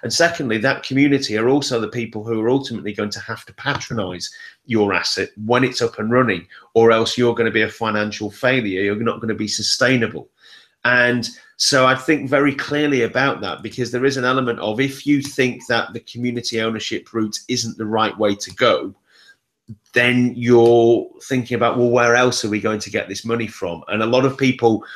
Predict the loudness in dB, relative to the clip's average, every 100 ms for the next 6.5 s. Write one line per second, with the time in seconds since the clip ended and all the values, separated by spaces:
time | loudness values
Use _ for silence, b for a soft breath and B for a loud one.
0 | B -10 -2 0 4 4 4 2 0 -2
1 | -8 -8 -4 -2 -2 -2 -4 -4 -8 -12
2 | -2 0 0 0 -2 -6 -10 -4 0 0
3 | -2 -8 -6 0 0 0 -2 -2 -2 -4
4 | -8 -12 -4 -2 -2 -6 -12 B B -2
5 | 2 4 4 4 0 -4 -2 0 0 0
6 | -2 -2 -2 -2